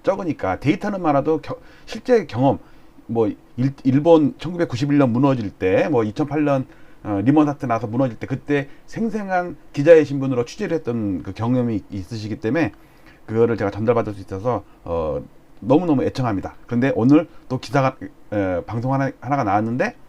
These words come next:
서울 아파트 뭐 고점 찍었다, 제목이 그래요. 어, 그래서 이게 뭔가 하면서 한번 방송을 봤습니다.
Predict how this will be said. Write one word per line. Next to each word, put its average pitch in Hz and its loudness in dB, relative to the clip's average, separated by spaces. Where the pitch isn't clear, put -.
서울 220 2
아파트 143 0
뭐 101 -2
고점 156 -2
찍었다, - -2
제목이 110 2
그래요. 87 -6
어, 90 -4
그래서 101 -4
이게 120 -6
뭔가 127 4
하면서 123 -4
한번 110 -2
방송을 123 -4
봤습니다. 95 -8